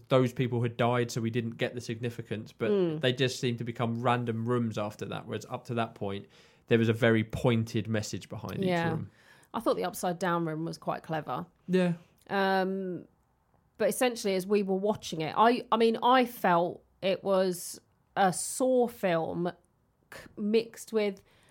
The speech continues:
Speaker 2: and this is probably strange 'cause they didn't see what was coming, a Final Destination film with the way they tried to do the deaths.
Speaker 1: Yeah, yeah.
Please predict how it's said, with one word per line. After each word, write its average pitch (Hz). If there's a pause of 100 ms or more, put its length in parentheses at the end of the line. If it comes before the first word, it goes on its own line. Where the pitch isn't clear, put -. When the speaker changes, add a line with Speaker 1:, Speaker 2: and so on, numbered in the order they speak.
(380)
Speaker 2:
and 208
this 226
is 220
probably 208
strange 202
'cause 202
they 202
didn't 214
see 220
what 196
was -
coming, 170
a 196
Final 208
Destination 226
film 247 (300)
with 214
the 220
way 208
they 208
tried 214
to 196
do 202
the 180
deaths. - (500)
Speaker 1:
Yeah, 151
yeah. 139